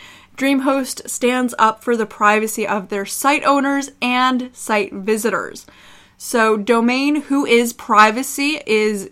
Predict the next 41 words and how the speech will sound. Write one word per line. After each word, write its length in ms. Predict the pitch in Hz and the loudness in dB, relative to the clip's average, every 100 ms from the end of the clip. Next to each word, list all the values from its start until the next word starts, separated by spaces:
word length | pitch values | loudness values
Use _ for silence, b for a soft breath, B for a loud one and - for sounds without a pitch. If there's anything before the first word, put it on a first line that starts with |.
| _ | _
free 500 | - 208 202 202 269 | -6 2 2 2 0
with 300 | 240 226 - | -2 -2 -2
DreamHost, 500 | 208 202 214 269 - | 0 0 0 -2 -2
which 140 | 220 | -2
I 100 | 202 | 0
love 480 | 202 185 170 202 - | 0 0 0 0 -4
because 400 | 226 220 220 208 | -6 -2 -4 -2
you 100 | 220 | -2
don't 200 | 208 214 | 0 2
want 200 | 254 247 | 2 2
people 360 | 247 233 226 220 | -6 -4 -4 -4
to 140 | 226 | -4
be 120 | 202 | -4
harassing 720 | 202 214 196 185 214 - 240 | -2 0 4 4 2 0 0
you. 360 | 233 226 220 226 B B B - | 2 0 -2 -6 B B B -4
You 100 | 226 | 2
don't 100 | 214 | 2
want 140 | 208 | 2
people 240 | 220 208 208 | -4 -4 -6
to 60 | |
find 320 | 208 202 196 | -2 -2 -2
your 140 | 185 185 | -6 -10
home 340 | - 254 262 | -6 -2 2
address 480 | 254 240 240 233 233 | 4 4 2 0 -2
or 40 | |
your 160 | 196 190 | -4 -2
work 280 | 220 233 233 | 0 0 2
address, 480 | 214 202 208 208 - | 0 2 0 -2 -2
which 240 | 240 - | -2 0
they 120 | 247 | -2
could 320 | 240 302 233 | 0 -2 0
do 180 | 339 359 | 0 2
if 140 | 220 233 | 2 0
you 100 | 247 | 0
don't 200 | 240 226 | 0 2
have 340 | 220 208 208 | 2 2 0
Who 220 | - 240 | -6 0
Is 120 | 233 226 | 0 -2
privacy 500 | 214 202 196 196 196 | 0 0 0 -6 -10
turned 300 | 208 196 226 | -8 -6 0
on. 380 | 269 107 - | 2 0 -4